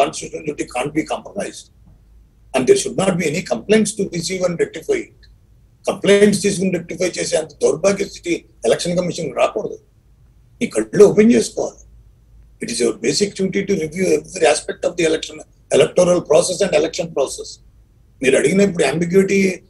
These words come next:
ఎందుకు అడుగుతున్నారు? అది ఎలక్టోరల్ ప్రాసెస్. అది ఎలక్షన్ pro-, electoral process is a part of election process. అలాంటి దాన్ని మీరు అంత ఈజీగా ఎలా తీసుకుంటున్నారు?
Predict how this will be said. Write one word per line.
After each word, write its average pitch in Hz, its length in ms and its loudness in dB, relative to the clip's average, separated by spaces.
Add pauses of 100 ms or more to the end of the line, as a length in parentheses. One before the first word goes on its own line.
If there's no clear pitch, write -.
(120)
ఎందుకు 190 200 6
అడుగుతున్నారు? 202 440 4
అది 123 100 4
ఎలక్టోరల్ 233 440 4
ప్రాసెస్. - 440 -4 (760)
అది - 100 4
ఎలక్షన్ - 340 2
pro-, - 420 2
electoral 202 300 6
process 196 320 2
is 196 220 2
a - 20 -6
part - 260 2
of 240 100 6
election 196 320 2
process. - 540 -6 (1500)
అలాంటి 202 260 2
దాన్ని 220 340 6
మీరు 208 420 6
అంత 170 220 -4
ఈజీగా 180 440 2
ఎలా 208 140 6
తీసుకుంటున్నారు? 185 460 -10